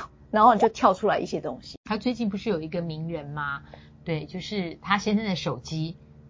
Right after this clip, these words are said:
Speaker 2: 跟他的那个，呃，笔记型电脑是联动的嘛。
Speaker 1: 对，对。
Speaker 2: 对，所以他用手机在外遇的时候，那整个笔记型电脑就一直叮叮叮，就是他的那个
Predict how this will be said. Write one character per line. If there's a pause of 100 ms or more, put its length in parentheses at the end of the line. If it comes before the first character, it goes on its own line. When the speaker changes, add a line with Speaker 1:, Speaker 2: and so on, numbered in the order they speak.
(160)
Speaker 2:
跟
他
的
那
个， (320)
呃， (680)
笔
记
型
电
脑
是
联
动
的
嘛。 (100)
Speaker 1:
对，
对。
Speaker 2:
对，
所
以
他 (120)
用
手
机 (320)
在
外
遇
的
时
候，
那 (100)
整
个
笔
记
型
电
脑
就
一
直
叮
叮
叮，
就
是
他
的
那
个